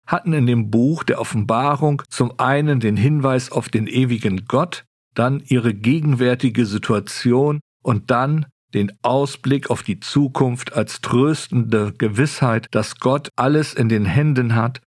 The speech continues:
und es zu einem guten Abschluss kommt. Und heute können wir anhand des Buches der Offenbarung die Vergangenheit der Gemeinde Jesu verstehen. Und wir bekommen ein Verständnis für die gegenwärtige Zeit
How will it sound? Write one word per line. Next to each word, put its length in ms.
und 160
es 220
zu 100
einem 260
guten 440
Abschluss 640
kommt. 460
Und 240
heute 320
können 280
wir 100
anhand 460
des 140
Buches 400
der 180
Offenbarung 920
die 60
Vergangenheit 880
der 100
Gemeinde 640
Jesu 380
verstehen. 920
Und 220
wir 140
bekommen 600
ein 180
Verständnis 1080
für 140
die 140
gegenwärtige 1040
Zeit 680